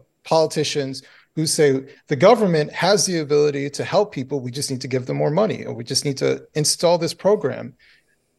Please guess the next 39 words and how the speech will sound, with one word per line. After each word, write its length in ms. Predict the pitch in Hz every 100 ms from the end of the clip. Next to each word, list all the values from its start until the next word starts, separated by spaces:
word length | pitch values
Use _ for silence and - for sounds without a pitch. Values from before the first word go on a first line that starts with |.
| -
And 320 | 147 147 156
the 120 | 143
people 380 | - 175 170 180
who 160 | 175
are 80 | 160
malevolent 720 | 139 135 190 170 127 123 - _ _ -
understand 600 | 165 160 - 160 151 135
what 160 | 131
that 140 | 131 123
will 160 | 127
actually 400 | 123 123 - 123
do, 500 | 117 143 165 120 131 - _ _
but 120 | 143
they 100 | 147
just 180 | 139 -
don't 140 | 135
say 180 | - 143
anything 320 | 139 127 127 120
to 120 | 120
anybody. 540 | 120 117 110 107 135 - _ _
And 100 | 147
so 120 | - 139
they 120 | 143
just 220 | 131 -
let 140 | 131
it 100 | 117
happen. 420 | - 139 139 117 117
So, 360 | - 143 131 - - _ _ _ _ _ -
you 100 | 147
know, 280 | 120 127 -
unfortunately, 640 | 139 127 185 - 156 131 - _ _
I 60 | 143
think 220 | 160 120
both 200 | 147 156
sides 400 | - 131 127 -
kind 220 | - 135
of 100 | 127
come 200 | - 131
together 760 | 123 123 131 127 127 120 135